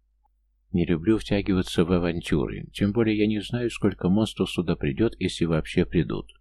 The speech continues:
Может быть, это вообще только слухи, мне не сильно верится в то, что, как говорят в городе, несколько последователей объединились и хотят захватить и уничтожить город. Если бы вы знали, как мы относимся друг к другу,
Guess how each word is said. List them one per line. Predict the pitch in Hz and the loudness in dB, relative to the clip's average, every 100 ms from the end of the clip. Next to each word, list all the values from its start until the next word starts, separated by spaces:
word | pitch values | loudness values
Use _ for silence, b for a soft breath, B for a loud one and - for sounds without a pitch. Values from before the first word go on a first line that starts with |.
| _ _ _ B B | _ _ _ B B
Может | 95 101 107 | 0 2 0
быть, | 98 - | -2 -4
это | 90 92 | -6 -2
вообще | 95 98 - 113 | 0 2 0 2
только | 104 - 104 | 0 0 -4
слухи, | - 135 - 71 | -2 -4 0 0
мне | 78 | 4
не | 80 76 | 2 2
сильно | - 95 85 | 2 2 4
верится | 87 80 - 67 | 4 2 0 -4
в | - | 0
то, | 117 113 | -2 0
что, | - 82 | -4 -4
как | 82 | -4
говорят | 80 80 80 - | 0 0 0 -4
в | |
городе, | - 143 101 - - - _ _ _ _ _ | -2 0 0 -2 -8 -18 _ _ _ _ _
несколько | 98 98 85 87 | 0 0 0 -2
последователей | 78 71 - 123 110 - 90 - | -2 -4 0 2 2 0 -2 -2
объединились | 80 71 67 92 139 143 - | -4 -4 0 2 2 -2 -8
и | - | -10
хотят | - 98 | -4 -4
захватить | 85 82 - - - - | -4 -2 -2 -4 -8 -2
и | |
уничтожить | 90 82 - 90 - 76 | 0 0 0 -4 0 0
город. | 67 52 - - _ _ _ _ _ _ _ | -2 -4 -6 -12 _ _ _ _ _ _ _
Если | - - | -6 0
бы | 76 78 | 0 0
вы | 80 | -2
знали, | - 104 73 | 0 2 0
как | - - | -2 -6
мы | 73 65 | -2 -4
относимся | - 143 - 139 87 | 0 0 2 0 -2
друг | 71 71 76 | -2 -4 0
к | |
другу, | 71 50 - | -2 -2 -12